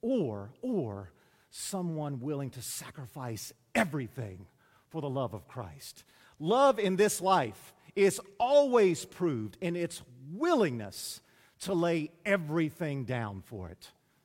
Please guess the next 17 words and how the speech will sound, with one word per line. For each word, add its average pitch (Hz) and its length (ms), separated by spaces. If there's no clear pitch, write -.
That's 214 240
how 165 220
love 147 280
is 135 80
shaped 143 520
in 143 280
this 123 260
world. 113 460
I 262 60
was 254 160
thinking 208 320
over 151 160
the 147 60
last 160 300
couple 151 280
of 113 100
weeks, 135 580